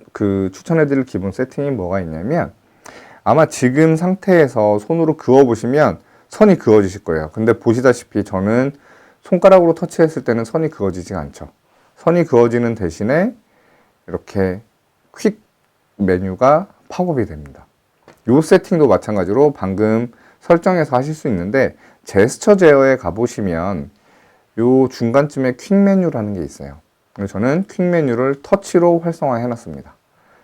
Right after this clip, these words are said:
그러면 어떻게 나오냐면 툭 한번 터치했을 때 여러 가지가 나오는데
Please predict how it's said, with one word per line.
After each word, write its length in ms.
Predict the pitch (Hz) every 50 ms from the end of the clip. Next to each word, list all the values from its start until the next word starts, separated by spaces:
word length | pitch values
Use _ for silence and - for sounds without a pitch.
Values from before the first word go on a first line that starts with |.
| _ _ _ _ _ _ _
그러면 280 | - 151 165 190 185
어떻게 280 | 135 107 - - 151 156
나오냐면 640 | 143 117 95 92 90 92 98 117 143 151 120 90 - _ _ _ _ _ _ _ _
툭 300 | - - 202 202 190 - _
한번 280 | - 143 156 151 151 147
터치했을 440 | - 165 - - 160 156 - - _
때 300 | - 104 104 117 143 - _ -
여러 160 | 110 110 123
가지가 260 | 127 139 139 135 123 104
나오는데 600 | 95 85 87 87 95 107 120 135 127 92 76